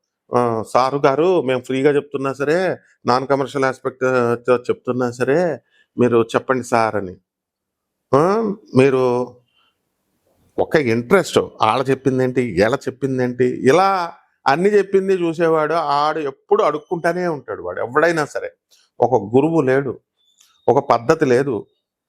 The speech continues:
ఒక చదువుకున్నవాడు చెబితే వినాలనే జ్ఞానం లేదు. చదువుకున్న వాళ్ళు అలాగే తయారయ్యారు, చదువుకోనోళ్ళు అలాగే తయారయ్యారు. So అటువంటి వాళ్ళు అస్సలు నా యొక్క వీడియోను ఓపెన్ చేయొద్దు and స్కిప్ చేసేయడానికి, వెంటనే మీరు చెప్పేయడానికి,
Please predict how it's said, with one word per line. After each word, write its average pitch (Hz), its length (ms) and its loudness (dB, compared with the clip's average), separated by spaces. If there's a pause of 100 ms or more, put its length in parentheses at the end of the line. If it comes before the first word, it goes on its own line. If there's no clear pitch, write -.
(360)
ఒక 127 100 4
చదువుకున్నవాడు 165 800 2
చెబితే 156 360 0
వినాలనే 143 520 -4
జ్ఞానం 120 540 -2
లేదు. 127 340 -8 (540)
చదువుకున్న 175 520 2
వాళ్ళు 175 460 0 (340)
అలాగే 170 220 2
తయారయ్యారు, 127 460 -2
చదువుకోనోళ్ళు 175 760 -2
అలాగే 156 320 -2
తయారయ్యారు. 101 540 -16 (880)
So 131 60 -4
అటువంటి 170 560 -2
వాళ్ళు 147 280 -2
అస్సలు 175 480 -8
నా 143 280 -6
యొక్క 127 280 -10
వీడియోను 127 440 -6
ఓపెన్ 127 420 -4 (120)
చేయొద్దు 139 440 0 (340)
and 143 160 0
స్కిప్ - 460 -8
చేసేయడానికి, 156 560 -2
వెంటనే 143 360 -4
మీరు 147 240 -4
చెప్పేయడానికి, 135 640 -2